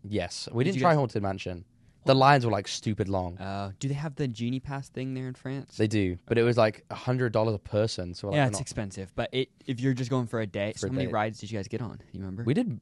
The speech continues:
Speaker 1: all of the big thrill rides.
Speaker 2: Okay, okay.
Speaker 1: I think. Um,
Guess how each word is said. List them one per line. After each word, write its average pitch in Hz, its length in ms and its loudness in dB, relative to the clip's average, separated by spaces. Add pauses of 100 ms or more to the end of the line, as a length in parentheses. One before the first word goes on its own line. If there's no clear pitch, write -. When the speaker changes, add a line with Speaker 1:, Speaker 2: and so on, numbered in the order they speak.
(120)
Speaker 1:
all 160 200 8
of 196 120 4
the 180 120 8
big 135 260 4
thrill 117 260 2
rides. 90 540 0
Speaker 2:
Okay, 113 180 -10 (240)
okay. 110 260 -10
Speaker 1:
I 107 140 2
think. - 460 -2 (600)
Um, 98 500 2